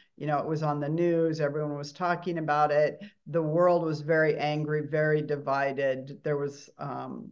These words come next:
you know, a lot of conversation, um,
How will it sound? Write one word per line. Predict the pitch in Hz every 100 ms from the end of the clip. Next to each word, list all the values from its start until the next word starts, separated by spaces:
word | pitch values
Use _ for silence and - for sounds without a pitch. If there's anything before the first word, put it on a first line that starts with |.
| -
you | 147 143
know, | 139
a | -
lot | 147 151 151 151 151 143
of | 143 151 -
conversation, | - 180 165 156 151 - 170 160 160 160 156 151 156 151 -
um, | 127 135 131